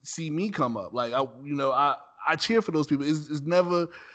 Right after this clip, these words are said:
it's never really, like, a competi-, a, a competition with, with people, you, you know, because at the end, like, if,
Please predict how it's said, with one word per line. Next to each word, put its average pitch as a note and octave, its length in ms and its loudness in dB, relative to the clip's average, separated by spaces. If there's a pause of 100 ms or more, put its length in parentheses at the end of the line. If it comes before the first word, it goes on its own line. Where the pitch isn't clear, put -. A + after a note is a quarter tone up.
(600)
it's D#3 160 2
never G3 240 4
really, F3+ 500 0
like, D#3 200 2
a C3 120 -4
competi-, D3 720 -2
a, A#2+ 240 -4
a D3+ 60 -10
competition C3 760 -2 (520)
with, B2+ 160 -4
with B2+ 200 -6
people, C3 400 -2
you, B2+ 240 -8
you C#3 100 -4
know, C#3 100 8
because C#3 320 6
at C#3+ 200 2
the C3+ 160 0
end, D3+ 420 4
like, C3+ 360 0
if, C3+ 340 -4